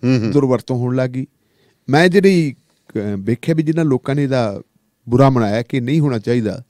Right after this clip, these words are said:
Speaker 1: ਜੀ।
Speaker 2: ਉਹਨਾਂ ਦੇ ਵਿੱਚ ਰਾਜ ਸਭਾ ਦੇ ਸਾਬਕਾ ਮੈਂਬਰ ਤਰਲੋਚਨ ਸਿੰਘ,
Speaker 1: ਹੂੰ, ਹੂੰ।
Speaker 2: ਜਿਹੜੇ ਮੇਰਾ ਖਿਆਲ ਹੈ ਵੀ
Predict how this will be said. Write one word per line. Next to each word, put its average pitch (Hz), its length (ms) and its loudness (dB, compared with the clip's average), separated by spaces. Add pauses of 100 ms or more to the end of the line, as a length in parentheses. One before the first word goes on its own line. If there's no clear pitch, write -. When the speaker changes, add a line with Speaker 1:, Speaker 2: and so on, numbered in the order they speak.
Speaker 1:
ਜੀ। 110 240 2 (240)
Speaker 2:
ਉਹਨਾਂ 202 240 6
ਦੇ 190 100 6
ਵਿੱਚ 170 560 2 (680)
ਰਾਜ 139 260 6
ਸਭਾ 160 300 0
ਦੇ 147 160 -2
ਸਾਬਕਾ 127 460 0
ਮੈਂਬਰ 120 280 -2
ਤਰਲੋਚਨ 117 460 -4
ਸਿੰਘ, 127 220 -2 (280)
Speaker 1:
ਹੂੰ, 123 180 2
ਹੂੰ। 104 140 -10 (140)
Speaker 2:
ਜਿਹੜੇ 120 180 -2
ਮੇਰਾ 120 200 0
ਖਿਆਲ 117 240 -2
ਹੈ 117 60 2
ਵੀ 101 480 0